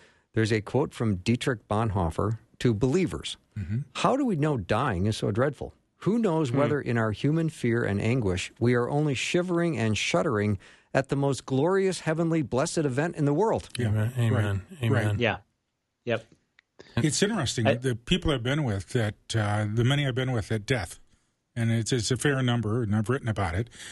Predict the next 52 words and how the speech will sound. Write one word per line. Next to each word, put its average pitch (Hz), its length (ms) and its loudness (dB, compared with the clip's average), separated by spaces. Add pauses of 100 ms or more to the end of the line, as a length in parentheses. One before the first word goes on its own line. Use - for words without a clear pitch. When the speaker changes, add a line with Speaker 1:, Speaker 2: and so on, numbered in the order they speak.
(440)
Speaker 2:
But 139 120 4
what's 135 200 0
interesting, 170 340 0
no 127 60 2
matter 156 160 2
how 240 200 0
bad 214 260 0
their 180 100 0
struggle 160 400 -2
has 107 160 -2
been, 127 380 -2 (720)
inevitably, 165 600 2
usually 180 540 2
the 147 120 -2
last 139 400 -2
thirty 160 260 2
minutes, 156 340 0
twenty 156 300 0
minutes, 147 360 0
ten 147 260 0
minutes, 147 280 0
somewhere 185 340 0
in 117 60 2
there, 117 220 0 (880)
I 330 160 4
felt 147 300 0
the 117 80 -6
calm 147 320 2
and 123 80 0
the 107 60 0
peace 147 300 0
of 131 60 -4
the 123 60 2
Lord 135 200 0
come 127 160 0
over 113 140 0
the 107 80 -2
room, 156 300 2 (380)
Speaker 3:
Mm-hmm. 104 240 0
Speaker 2:
come 127 160 2
over 113 200 0
them. 185 380 2 (560)
Uh, 113 160 -4
I've 120 140 2
had 123 160 0
people 143 240 0
in 107 60 -6
comas 170 540 0
at 147 100 0
the 123 80 -4
last 127 280 0
minute 156 240 2